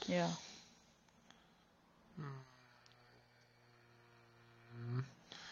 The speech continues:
Speaker 2: the, the three days of year first
Speaker 1: Uh-huh.
Speaker 2: is, uh, like special holiday.
Speaker 1: Uh-huh.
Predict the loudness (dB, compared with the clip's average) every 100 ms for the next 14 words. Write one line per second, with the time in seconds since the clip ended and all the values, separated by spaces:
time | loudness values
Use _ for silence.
0 | -10 -12 -12 6 12 12 12 12 12 10
1 | 6 2 -6 -20 -20 -20 -20 -20 -20 -20
2 | -20 -18 -6 4 12 12 12 12 12 12
3 | 12 12 12 12 12 12 12 10 12 12
4 | 12 12 12 12 10 12 12 12 12 12
5 | 2 -2 -8 -10 4 8 10 10 8 12
6 | 12 12 12 12 12 12 12 10 8 12
7 | 12 12 8 12 12 12 12 12 12 12
8 | 12 12 0 -8 10 12 12 12 12 12
9 | 12 12 12 12 12 12 12 12 10